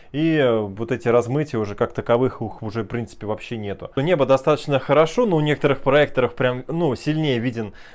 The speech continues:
э, переход от белого к синему. Здесь он такой более мягкий, потому что, ну, яркий он сейчас в данный момент. При этом он шикарно, просто на рекордном уровне воспроизводит вот эти тёмные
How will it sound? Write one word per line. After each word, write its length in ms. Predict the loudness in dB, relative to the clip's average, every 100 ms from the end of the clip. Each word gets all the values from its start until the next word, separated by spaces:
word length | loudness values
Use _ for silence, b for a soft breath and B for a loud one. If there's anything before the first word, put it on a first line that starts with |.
| B
э, 240 | 0 0 2
переход 460 | 0 2 2 0 0
от 200 | -4 -2
белого 500 | -4 2 4 4 2
к 80 | -2
синему. 640 | -6 -2 0 0 0 0
Здесь 340 | -4 -2 -2 0
он 140 | -2
такой 280 | -2 0 -2
более 360 | 0 0 0 0
мягкий, 400 | 0 -2 -4 -14
потому 320 | -8 -6 -6
что, 240 | -4 -4 B B B
ну, 160 | -6
яркий 460 | -2 2 2 2 -4
он 120 | -4
сейчас 340 | -8 -4 -4 0
в 20 |
данный 200 | -2 -2
момент. 280 | -4 -4 -8 B B
При 140 | 4 6
этом 400 | 6 2 2 -2
он 180 | 2 2
шикарно, 720 | -2 0 0 6 6 6 4
просто 460 | 2 2 2 2 2
на 160 | 4
рекордном 640 | 4 2 4 4 4 0 -4 B B
уровне 460 | 2 6 6 6 4
воспроизводит 760 | 4 2 0 2 2 0 0
вот 140 | -4 -6
эти 180 | -6 -8
тёмные 480 | 0 2 2 2